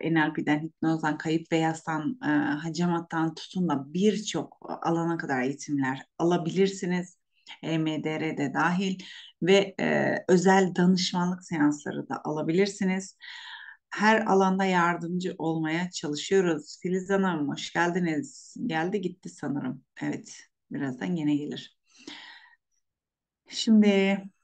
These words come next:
bir iki sohbet ediyorduk arkadaşlarla. Sormak istediğiniz bir şeyler var mı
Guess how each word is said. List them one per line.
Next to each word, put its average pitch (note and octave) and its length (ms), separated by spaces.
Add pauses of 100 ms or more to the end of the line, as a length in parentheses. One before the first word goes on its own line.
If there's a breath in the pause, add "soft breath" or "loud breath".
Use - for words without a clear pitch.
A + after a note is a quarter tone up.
(300)
bir A3 240
iki D4+ 160
sohbet C4 400
ediyorduk F#3+ 520 (140)
arkadaşlarla. D#3 960
Sormak A#3+ 380
istediğiniz G3+ 760
bir G#3+ 180
şeyler G3+ 520
var F#3+ 340
mı D3 320